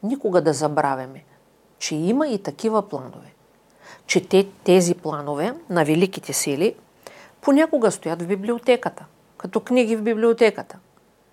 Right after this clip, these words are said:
Минава, минава време, нали? Уж, уж си мислим, че ни се е разминало. Вадят плановете и продължават реализацията, когато е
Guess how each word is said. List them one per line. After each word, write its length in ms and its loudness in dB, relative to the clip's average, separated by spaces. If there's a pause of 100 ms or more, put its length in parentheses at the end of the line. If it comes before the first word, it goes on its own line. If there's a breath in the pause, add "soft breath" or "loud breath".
(200)
Минава, 340 4
минава 460 4
време, 380 -2 (1000)
нали? 360 -6
Уж, 340 2 (300)
уж 300 4 (160)
си 180 2
мислим, 380 4
че 180 2
ни 120 6
се 200 6
е 40 10
разминало. 560 4 (2250)
Вадят 340 2
плановете 640 -12 (1120)
и 60 -4
продължават 760 2
реализацията, 800 0
когато 500 0
е 180 -2